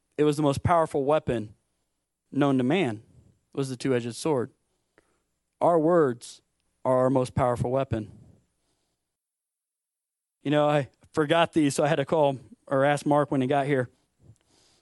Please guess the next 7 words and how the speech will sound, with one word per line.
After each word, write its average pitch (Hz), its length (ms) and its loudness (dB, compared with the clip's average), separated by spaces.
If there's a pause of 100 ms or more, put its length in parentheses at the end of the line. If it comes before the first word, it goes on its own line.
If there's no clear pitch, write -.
(200)
Knee 160 180 2
pads. 123 520 -2 (1500)
Because 147 680 0 (580)
our 151 140 0
third 175 240 0
stone's 165 340 -2
prayer. 156 420 0